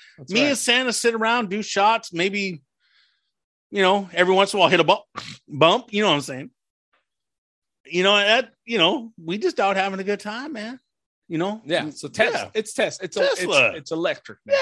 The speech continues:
Speaker 2: Yeah, dude, we're not fucking around with coal. Who fucks with coal anymore, man? That's ridiculous. This is some dumb shit.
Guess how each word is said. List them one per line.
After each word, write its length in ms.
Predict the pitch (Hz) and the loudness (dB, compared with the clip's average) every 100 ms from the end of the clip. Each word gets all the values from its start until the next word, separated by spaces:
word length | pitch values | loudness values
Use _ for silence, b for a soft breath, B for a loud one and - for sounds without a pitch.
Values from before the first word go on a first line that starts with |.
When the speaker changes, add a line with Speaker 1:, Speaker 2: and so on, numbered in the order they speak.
| 466 | 4
Speaker 2:
Yeah, 200 | 170 135 | 6 6
dude, 200 | 143 392 | 4 -4
we're 100 | 480 | -2
not 160 | 427 269 | -4 -2
fucking 240 | - - | -4 -4
around 160 | 151 143 | -4 -4
with 100 | 131 | -4
coal. 280 | - 185 233 | -2 -2 0
Who 220 | 277 392 - - 311 | 2 0 0 -8 -8
fucks 180 | - | -6
with 160 | 370 - | -8 -8
coal 320 | - 349 403 415 | -8 -2 0 0
anymore, 480 | 170 143 139 110 | -2 -4 -2 -4
man? 340 | 101 165 339 349 _ _ - | -6 -8 -8 -12 _ _ -14
That's 200 | 320 - | -14 -12
ridiculous. 680 | 480 453 427 453 - - | -2 0 0 0 0 0
This 200 | 427 415 | -4 -6
is 100 | 330 | -6
some 160 | - 240 | -8 -6
dumb 280 | 190 214 220 | -4 -4 -6
shit. 460 | - - 523 440 | -10 0 2 2